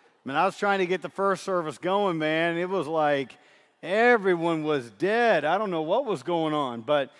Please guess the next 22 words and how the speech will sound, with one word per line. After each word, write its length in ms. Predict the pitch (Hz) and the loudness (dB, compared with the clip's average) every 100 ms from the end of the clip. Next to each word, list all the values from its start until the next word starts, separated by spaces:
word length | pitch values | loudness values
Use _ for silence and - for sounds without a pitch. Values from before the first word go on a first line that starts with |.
| - _ | -20 _
good 140 | 233 208 | -2 -2
to 80 | |
see 200 | 190 220 | -4 -4
you 60 | 233 | -2
this 240 | 202 - | -2 -6
morning. 480 | 160 165 165 185 226 - - _ | -6 -4 -2 -2 -2 -6 -16 _
Want 160 | 147 185 | -6 -4
to 60 | |
encourage 440 | 185 - 196 196 139 | -4 -2 0 0 -4
you 220 | 185 208 | -6 -6
to, 380 | 180 - 190 175 | -8 -10 -6 -2
um, 340 | 160 156 139 - - - _ | -2 -2 -6 -12 -20 -20 _
pull 280 | - 196 196 | -4 0 4
out 380 | 196 202 202 - | 4 4 0 -4
your 680 | 139 165 180 180 185 180 - _ - | -8 -4 0 2 0 -2 -6 _ -12
message 640 | 131 160 175 - 180 123 | -4 0 -2 -2 -6 -6
notes 720 | 147 180 190 127 - - - | -2 2 0 -2 -12 -20 -18
and 380 | 151 143 139 135 | -10 -8 -6 -8
pull 240 | - 160 170 | -6 -4 -2
out 200 | 170 147 | -2 -4
your 140 | 139 | -6
Bible 680 | 139 175 190 185 196 190 | -2 -2 -2 -2 -2 -4